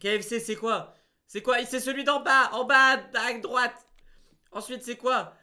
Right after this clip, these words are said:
C'est quoi ? Je connais pas ça, c'est quoi ? C'est Gatorade. C'est quoi ça ? C'est une marque de gâteau ? Eh oh ! C'est quoi ? Je clique n'importe où, c'est pas grave, je clique n'importe où. Voilà, c'est bon, allez, hop! On y va, on y va, on va essayer de skip the stage, là. Il y a même pas le... Attends, mais...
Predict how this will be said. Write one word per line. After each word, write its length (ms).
C'est 140
quoi ? 120
Je 80
connais 240
pas 160
ça, 140
c'est 160
quoi ? 180
C'est 380
Gatorade. 760
C'est 220
quoi 200
ça ? 160
C'est 140
une 80
marque 160
de 100
gâteau ? 420
Eh 120
oh ! 400
C'est 160
quoi ? 480
Je 100
clique 240
n'importe 320
où, 120
c'est 120
pas 80
grave, 340
je 60
clique 240
n'importe 320
où. 180
Voilà, 260
c'est 140
bon, 140
allez, 260
hop! 320
On 80
y 140
va, 140
on 40
y 120
va, 200
on 60
va 100
essayer 220
de 100
skip 320
the 100
stage, 320
là. 140
Il 80
y 60
a 20
même 180
pas 100
le... 200
Attends, 200
mais... 140